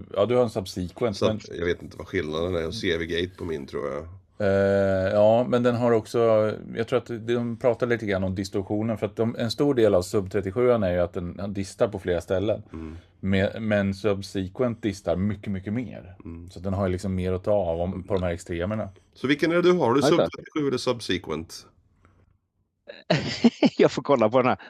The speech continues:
Speaker 3: Sub
Speaker 2: Ja.
Speaker 3: trettiosju står det på den.
Speaker 2: Ja,
Speaker 3: Så
Speaker 2: då
Speaker 3: att
Speaker 2: är det sub trettiosju, hörni, precis, för det
Speaker 3: Ja.
Speaker 2: står utskrivet subsequent,
Speaker 3: All right,
Speaker 2: eh,
Speaker 3: ja.
Speaker 2: på, på den nyare varianten då.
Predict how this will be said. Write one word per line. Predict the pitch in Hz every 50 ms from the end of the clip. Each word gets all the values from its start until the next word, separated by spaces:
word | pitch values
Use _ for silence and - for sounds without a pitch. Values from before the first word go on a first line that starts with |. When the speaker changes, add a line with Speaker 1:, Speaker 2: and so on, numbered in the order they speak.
| - _
Speaker 3:
Sub | - - 175 156 131
Speaker 2:
Ja. | -
Speaker 3:
trettiosju | 165 156 - - 160 - 127 117 135
står | - - 165 95 98
det | 135 170 196
på | 233 104
den. | 80 82 87 92 - _ _ -
Speaker 2:
Ja, | 101
Speaker 3:
Så | 101 -
Speaker 2:
då | 143 147
Speaker 3:
att | 131 123
Speaker 2:
är |
det | 123 123 110
sub | - 135 117 101
trettiosju, | 113 101 98 98 98 92 82
hörni, | 87 90 87 82
precis, | 82 87 82
för | 90 95 104
det | 101 113
Speaker 3:
Ja. | 123
Speaker 2:
står | - 110 - - - 110 117
utskrivet | 104 - - - 98 87 87 95 92 -
subsequent, | - 107 98 95 95 - 101 87 82 - - 92 92 85 82 85 - - - - _ - - - - - -
Speaker 3:
All | 104 113
right, | 117 87 -
Speaker 2:
eh, | - - - _
Speaker 3:
ja. | - 104 113 120 120 - 95
Speaker 2:
på, | 85 - - - -
på | - 80
den | 85 82 76 76
nyare | 73 - 80 90 80 71 76 80 78 85
varianten | 82 85 82 80 67 62 65 62 - 85 69 67
då. | 64 50 -